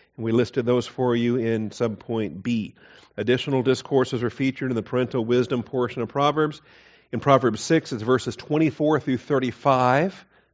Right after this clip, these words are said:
All right, that's a fairly lengthy section as well. Not, uh, the twenty-two verses we have here, but still, it's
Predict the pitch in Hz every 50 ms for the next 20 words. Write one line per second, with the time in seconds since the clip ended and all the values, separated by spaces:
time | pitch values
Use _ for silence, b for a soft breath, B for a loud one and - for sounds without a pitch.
0 | - - 110 117 135 135 123 - - 156 139 - - 151 147 143 139 135 131 131
1 | 131 113 - 127 120 - - 135 127 - - - 127 127 117 120 127 135 120 117
2 | 113 113 139 165 - b b b b b b b b - 123 131 135 135 127 -
3 | - - 139 123 123 110 113 - - - 139 127 117 - - 139 120 107 123 127
4 | 117 - 123 107 110 117 95 113 127 110 104 - 143 165 151 127 127 131 139 -
5 | - - 135 123 135 143 127 - - -